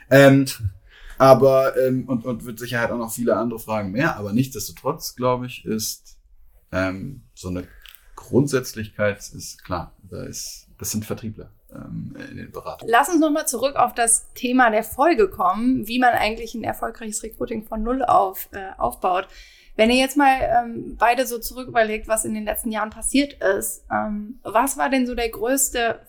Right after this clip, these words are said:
Speaker 2: Fail in der H-R-Organisationsentwicklung, Robin?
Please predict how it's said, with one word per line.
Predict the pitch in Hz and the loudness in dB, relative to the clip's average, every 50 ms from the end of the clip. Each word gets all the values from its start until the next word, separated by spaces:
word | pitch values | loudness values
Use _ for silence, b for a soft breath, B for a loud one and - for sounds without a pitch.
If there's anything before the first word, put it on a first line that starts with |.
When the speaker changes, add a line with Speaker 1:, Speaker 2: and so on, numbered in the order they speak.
| - - | -16 -10
Speaker 2:
Fail | - 240 240 247 240 220 196 196 | -6 -2 0 2 4 6 6 4
in | 175 202 202 220 | 4 0 -2 -2
der | 214 208 202 175 - | 0 2 2 2 2
H-R-Organisationsentwicklung, | 196 202 - - - 185 190 185 - - - - - - 214 185 - 185 - - - 202 - - - - - - - - 202 - - 185 - - 202 190 190 - - | 0 -2 -2 0 2 4 4 4 2 0 -6 -6 -8 -8 -8 -10 -10 -10 -8 -8 -8 -8 -8 -8 -6 -4 -4 -4 -4 -4 -6 -6 -6 -10 -10 -10 -8 -8 -8 -8 -6
Robin? | - - - - - - - - - | -2 0 0 0 0 -2 -6 -6 -10